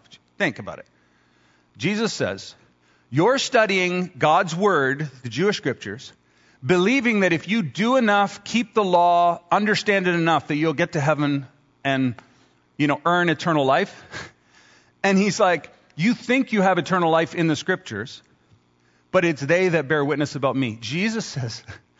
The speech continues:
"The purpose of your Jewish scriptures is to point to me." Can you imagine the audacity of Jesus to say that? Imagine if I showed up today and say, "This is the Bible, it's God's word, and it's all about me." You'd be like, "We're finding another church."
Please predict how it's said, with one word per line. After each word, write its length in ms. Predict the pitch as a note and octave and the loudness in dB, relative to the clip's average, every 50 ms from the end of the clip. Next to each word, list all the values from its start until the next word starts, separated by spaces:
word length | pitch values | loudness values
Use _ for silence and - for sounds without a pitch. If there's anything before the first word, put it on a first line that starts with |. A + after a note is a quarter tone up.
| _ _ _ _ _ _ _ _ _ _ - | _ _ _ _ _ _ _ _ _ _ -10
"The 80 | E3 - | -10 -8
purpose 840 | - - G3 C4+ A3+ - G#3+ F#3 B2 C#3 - - - - - - - _ - | -4 -2 0 0 0 0 -2 -2 -2 -2 -4 -10 -12 -12 -14 -16 -14 _ 0
of 180 | E3 F3 C#3 D3 | 0 0 0 0
your 140 | D#3+ D#3+ C#3+ | 0 0 0
Jewish 320 | A2+ E3+ F#3 E3 C#3 - | 0 0 0 0 0 -2
scriptures 640 | - - F#3+ F3+ - - D3 C3 B2 A#2 - - _ - | -2 -2 -2 -2 -2 -4 -6 -6 -6 -6 -10 -16 _ -8
is 140 | C#3 C#3 - | -6 -6 -6
to 100 | - - | -8 -12
point 320 | - - C#3+ C3+ C3 - - | -6 -4 -4 -4 -4 -8 -10
to 140 | - C3 | -8 -6
me." 400 | A2+ A2+ A#2 A#2 G#2+ F#2+ F2 F#2 _ | -4 -2 -2 -4 -6 -8 -10 -12 _
Can 120 | - E3+ A3 | -4 -2 0
you 100 | C#4 C#4+ | 0 0
imagine 540 | G3 C#3 B2 A#2 A2+ A#2 B2 D#3 D3+ D#3 | 0 0 0 0 0 -2 -2 -2 -2 0
the 100 | C#3 B2+ | 0 0
audacity 640 | B2 A2+ A2 G#2+ G#2+ G#2+ B2 B2+ - - B2 A2+ G#2+ | 0 0 -2 -2 -2 -2 -4 -4 -6 -8 -8 -8 -8
of 80 | G#2 | -8
Jesus 300 | G#2 A#2+ A#2+ A2 A#2 A2 | -8 -8 -8 -8 -8 -10
to 80 | - A2+ | -12 -14
say 260 | - - B2+ A2 G#2+ | -12 -10 -8 -8 -8
that? 240 | F#2 E2+ - - - _ _ _ _ _ _ _ _ _ _ _ _ _ _ _ _ _ _ _ _ _ _ _ _ - | -8 -10 -12 -14 -16 _ _ _ _ _ _ _ _ _ _ _ _ _ _ _ _ _ _ _ _ _ _ _ _ -2
Imagine 300 | D#3+ G3 G#3+ A3 A3 G#3 | 0 0 0 2 0 0
if 60 | E3+ | 0
I 80 | F#3 E3+ | 0 0
showed 180 | - G#3 F#3+ | 2 2 0
up 120 | F#3 - - | 0 0 0
today 200 | F3 E3+ F3 E3+ | -2 0 0 0
and 80 | D3 | -2
say, 160 | - D3+ B2 | -2 -2 -2
"This 240 | A2+ D#3 A#3 A#3 - | -2 0 -2 -2 -2
is 80 | C4 F#3+ | -2 -2
the 80 | F#3+ | 0
Bible, 380 | D3 G3 G3+ A3+ A3 E3 D#3+ F3 | 2 2 2 2 2 2 2 0
it's 140 | G#3 - - | 0 -2 0
God's 280 | - G#3+ G3 F3+ C3+ | 0 2 2 2 2
word, 240 | C#3 F#3 F#3+ F#3+ D#3+ | 2 2 2 4 2
and 100 | D#3 D3 | 2 0
it's 120 | D3 - - | 0 -2 0
all 260 | E3 E3 F3 F3+ E3+ | 2 4 4 4 2
about 340 | C#3 A#2 E3 D#3 D3+ C3+ B2+ | 2 2 2 2 2 2 0
me." 560 | C3+ C3+ C#3+ D3 D3 C3+ A#2+ G2+ D#2+ - _ _ _ _ _ _ _ _ _ _ | 0 0 2 2 0 0 -2 -4 -8 -12 _ _ _ _ _ _ _ _ _ _
You'd 120 | - B2+ A#2+ | -8 -6 -4
be 80 | B2+ | -2
like, 200 | B2 A2+ G#2+ - | -2 -2 -2 -2
"We're 140 | A#2+ C3+ D#3 | -4 -4 -4
finding 300 | - F3 D#3 D3+ D3+ C#3+ | -2 0 0 0 0 0
another 180 | C#3 C3 A2+ A#2 | 0 -2 -2 -4
church." 420 | - - G#2+ - - - - - | -6 -8 -8 -10 -10 -12 -20 -20